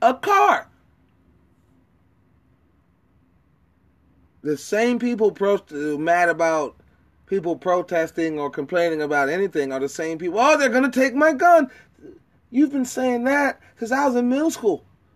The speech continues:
Nobody's taking your fucking guns. It's just, let's just stop.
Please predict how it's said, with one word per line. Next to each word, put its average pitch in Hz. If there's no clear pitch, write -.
Nobody's 285
taking 151
your 143
fucking 135
guns. 285
It's 170
just, 185
let's 202
just 240
stop. 214